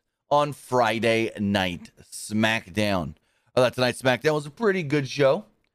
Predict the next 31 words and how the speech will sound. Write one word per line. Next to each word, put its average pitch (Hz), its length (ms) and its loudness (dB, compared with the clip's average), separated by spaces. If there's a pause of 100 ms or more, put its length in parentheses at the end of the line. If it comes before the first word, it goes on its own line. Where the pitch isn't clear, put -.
(180)
I 143 100 0
enjoyed 135 500 2
it. 156 200 -2 (440)
I, 117 140 -2 (560)
you 147 60 0
know, 135 220 0 (920)
always, 147 380 2
you 143 80 0
know, 135 80 2
once 143 180 0
I 135 60 -10
get 147 140 2
on 139 180 2
here, 143 140 0
I 139 40 4
start 147 240 0
thinking 147 300 -2
about 135 340 2
things, 147 320 0
and 135 80 0
I'm 139 60 2
like, 143 140 0
"What 156 120 -2
did 165 140 0
I 160 80 4
like? 156 260 0
What 160 140 4
did 156 80 4
I 156 80 6
didn't 151 260 0
like?" 151 300 0